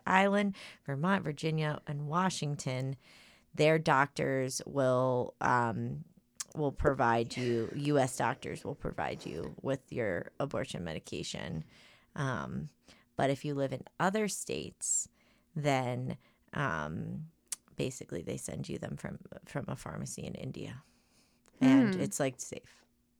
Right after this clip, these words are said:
Speaker 1: and fine.
Speaker 2: Like,
Speaker 1: Um,
Speaker 2: that's where all our pills come from anyway.
Speaker 1: Right. Um,
Speaker 2: That's where a lot of our
Speaker 1: and it's
Speaker 2: testing is done, too.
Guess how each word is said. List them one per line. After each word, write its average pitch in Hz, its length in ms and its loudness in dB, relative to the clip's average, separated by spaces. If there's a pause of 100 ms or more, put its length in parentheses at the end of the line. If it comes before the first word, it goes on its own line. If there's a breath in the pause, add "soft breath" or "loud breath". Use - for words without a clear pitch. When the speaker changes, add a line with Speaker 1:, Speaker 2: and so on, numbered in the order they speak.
(120)
Speaker 1:
and - 200 -10
fine. - 1000 -10
Speaker 2:
Like, 220 140 8
Speaker 1:
Um, 226 140 6
Speaker 2:
that's 269 240 6
where 220 120 10
all 214 200 10
our 196 140 8
pills 208 280 0
come 190 180 0
from 185 180 -2
anyway. 226 200 2 (280)
Speaker 1:
Right. 170 300 2 (520 soft breath)
Um, 147 440 -2 (120)
Speaker 2:
That's 233 180 6
where 277 80 12
a 196 60 12
lot 196 240 12
of 208 100 8
our 190 140 12
Speaker 1:
and 233 140 10
it's 240 100 6
Speaker 2:
testing 247 380 8
is 170 140 0
done, 175 220 -2
too. 196 280 -2